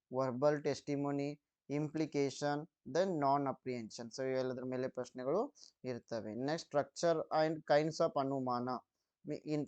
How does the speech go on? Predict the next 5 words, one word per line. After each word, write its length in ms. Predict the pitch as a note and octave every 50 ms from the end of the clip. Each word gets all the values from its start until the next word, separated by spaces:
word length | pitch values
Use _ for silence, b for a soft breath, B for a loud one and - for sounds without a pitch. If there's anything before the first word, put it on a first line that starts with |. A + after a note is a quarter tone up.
| - -
kinds 260 | D3 D3 D3+ D3+ - G3 G#3
of 80 | B3 C4 - - _ - C#3+
inference, 680 | D3 D#3 D3 - - C#3+ B2+ B2+ B2+ B2+ B2 A#2 - - _ b b b b b b b _ - B2+ - C3+
ವ್ಯಾಪ್ತಿ, 680 | C3+ B2+ C#3 C3 C3 C3 - _ _ _ - - D3+
ನೆಕ್ಸ್ಟ್ 480 | C3+ C#3 C#3+ C#3 C#3+ C3 - - - -